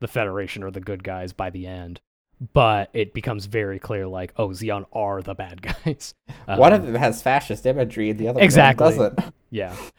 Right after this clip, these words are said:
Speaker 1: The way I always sell the show, which this is part of why I'm like, uh, this pitch doesn't work as well for the movies because of some of the changes. Like the fact that, like I said, the whole thing on Lunar two in the first movie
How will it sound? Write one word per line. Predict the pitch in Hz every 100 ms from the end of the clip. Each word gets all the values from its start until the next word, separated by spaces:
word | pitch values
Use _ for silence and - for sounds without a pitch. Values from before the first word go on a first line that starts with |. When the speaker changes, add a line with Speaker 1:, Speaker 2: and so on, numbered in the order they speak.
| -
Speaker 1:
The | 165
way | 208 240
I | 220
always | 190 190 170
sell | 165 151
the | 151
show, | - 139 135 139
which | 131 123 - - -
this | 127
is | 135
part | - 143
of | 127 117
why | 113
I'm | 113
like, | 113 117 -
uh, | 139 131 123
this | 120 -
pitch | - 135
doesn't | - 123 107
work | 104 117
as | 123 113
well | 117
for | -
the | 98
movies | 92 101 107 113 110
because | 104 - 104
of |
some | - 110
of | 107
the |
changes. | 107 110 107 107 101 - _ -
Like | 107
the | -
fact | 120 -
that, | 101 -
like | 107
I | 98
said, | 117 101 - -
the | 104
whole | 113 98
thing | 117 101
on | 98
Lunar | 104 98
two | - 117
in | 95
the | 90
first | 143 123
movie | 113 98 101 98